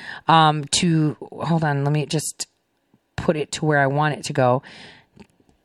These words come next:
to these next statements that, um, our new O D N I <laughs> will, uh, is answering. Okay?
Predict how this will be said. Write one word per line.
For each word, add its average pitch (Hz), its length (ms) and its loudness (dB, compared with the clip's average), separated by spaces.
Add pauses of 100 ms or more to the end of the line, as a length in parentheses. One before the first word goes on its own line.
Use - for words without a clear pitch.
(140)
to 233 160 6
these 269 340 4 (140)
next 202 340 2
statements 156 760 0
that, 156 480 2 (640)
um, 147 580 0 (1300)
our 175 160 4
new 175 540 2
O 170 120 6
D 165 180 4
N 160 100 4
I 156 480 4 (460)
<laughs> - 340 -20
will, 165 500 4 (460)
uh, 160 240 6
is 175 160 4
answering. 160 640 0 (920)
Okay? 185 240 4